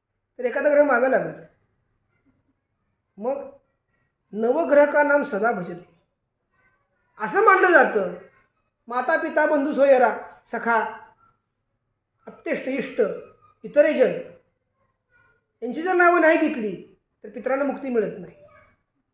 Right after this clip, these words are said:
या सगळ्यांची नावं सदा भजते असा मार्ग दाखवा. इतकं सगळं एकात को-, घेता येईल.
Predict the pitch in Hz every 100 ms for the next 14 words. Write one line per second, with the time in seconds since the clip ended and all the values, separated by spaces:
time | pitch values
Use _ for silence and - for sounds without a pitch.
0 | _ _ _ _ _ _ _ _ _ _
1 | _ _ _ _ 185 240 254 262 277 254
2 | 277 294 - - _ _ _ _ _ 190
3 | 202 202 180 175 156 - _ _ _ _
4 | _ _ _ _ _ - 208 185 170 165
5 | 160 - - - _ _ _ _ _ _
6 | _ _ _ _ _ 220 - 302 - 262
7 | 262 254 240 - 277 - _ _ _ -
8 | 175 180 165